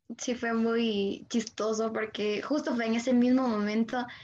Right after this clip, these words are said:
que estaba investigando para hacer, eh, la parte del marco teórico, la, Sol también estaba buscando otras cosas, entonces digo,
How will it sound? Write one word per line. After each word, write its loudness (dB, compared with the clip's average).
que -2
estaba -4
investigando 0
para -4
hacer, -6
eh, -2
la -4
parte -2
del 0
marco -2
teórico, -2
la, -4
Sol -2
también -2
estaba -4
buscando -2
otras -6
cosas, -2
entonces -2
digo, 2